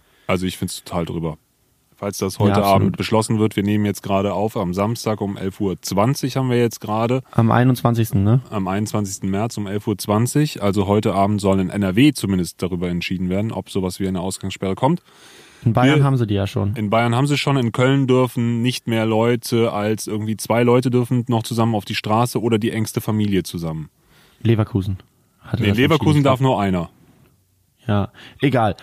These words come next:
Speaker 2: Auf jeden Fall, äh, gibt's da jetzt ein paar verschiedene, verschiedene Maßnahmen und naja, aber es bringt ja jetzt nichts, über aktuelle Entwicklung zu reden, weil es ändert sich ja jetzt auch gerade von Tag zu Tag.
Speaker 1: Nee, das
Speaker 2: Von
Speaker 1: stimmt
Speaker 2: daher
Speaker 1: natürlich, aber wir sind natürlich schon echt gut im Vibe, wenn wir O G Kimo heute besprechen und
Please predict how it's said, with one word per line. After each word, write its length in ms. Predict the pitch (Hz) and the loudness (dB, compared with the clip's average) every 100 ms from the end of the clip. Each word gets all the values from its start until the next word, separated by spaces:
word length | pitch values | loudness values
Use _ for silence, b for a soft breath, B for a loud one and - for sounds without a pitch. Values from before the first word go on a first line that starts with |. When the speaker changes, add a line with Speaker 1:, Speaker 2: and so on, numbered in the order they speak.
| B | B
Speaker 2:
Auf 60 | 131 | 0
jeden 180 | 147 | 0
Fall, 520 | 143 147 135 - 127 127 | 2 2 2 2 2 2
äh, 40 | |
gibt's 220 | 117 127 | 0 -4
da 120 | - | -2
jetzt 200 | 127 127 | -2 0
ein 80 | 135 | -2
paar 160 | 135 131 | 0 0
verschiedene, 800 | 135 - 127 123 117 113 110 107 | 0 0 0 2 2 2 2 0
verschiedene 420 | - 110 110 110 | -2 -2 0 2
Maßnahmen 560 | 107 107 113 107 104 95 | 2 2 0 0 0 0
und 260 | 98 - | -2 -2
naja, 220 | 101 92 | -2 -2
aber 240 | 85 104 113 | 0 2 2
es 160 | 107 | 0
bringt 180 | 110 135 | 0 2
ja 60 | 123 | 2
jetzt 140 | 117 | 2
nichts, 200 | 123 127 | 0 0
über 180 | - 98 | 0 0
aktuelle 320 | 117 123 110 | 2 0 0
Entwicklung 360 | 110 107 - 113 | 0 -2 -2 -2
zu 80 | 107 | 2
reden, 200 | 113 107 | 2 2
weil 120 | 101 | 0
es 100 | - | -2
ändert 280 | - 107 95 | -2 -2 -2
sich 120 | 104 | -2
ja 60 | |
jetzt 140 | 98 - | -2 -2
auch 140 | - | -4
gerade 200 | - 98 | -2 -2
von 160 | - 95 | 0 0
Tag 240 | 104 104 | 0 -2
zu 60 | - | -4
Tag. 400 | - 95 - - B B B B | -2 0 0 -6 B B B B
Speaker 1:
Nee, 80 | 127 | 2
das 180 | 123 | 2
Speaker 2:
Von 140 | - 92 | 2 2
Speaker 1:
stimmt 100 | 92 | 4
Speaker 2:
daher 160 | 92 | 4
Speaker 1:
natürlich, 400 | 95 165 175 151 | 6 6 6 4
aber 240 | 131 143 135 | 4 4 4
wir 80 | 135 | 2
sind 140 | 139 | 2
natürlich 360 | 131 135 135 123 | 0 0 0 0
schon 180 | 127 | -2
echt 220 | 123 123 - | -2 -6 0
gut 200 | 127 123 | 0 2
im 120 | 113 | 2
Vibe, 280 | 113 131 123 | 2 2 0
wenn 140 | 113 | 0
wir 120 | 117 | 2
O 80 | 113 | 0
G 140 | 110 | -2
Kimo 340 | 107 - 139 131 | -4 -2 0 2
heute 240 | 123 120 | 2 2
besprechen 640 | 110 - - 110 - 110 107 | 0 0 0 0 0 -2 -2
und 500 | 98 98 90 - | 0 0 0 -2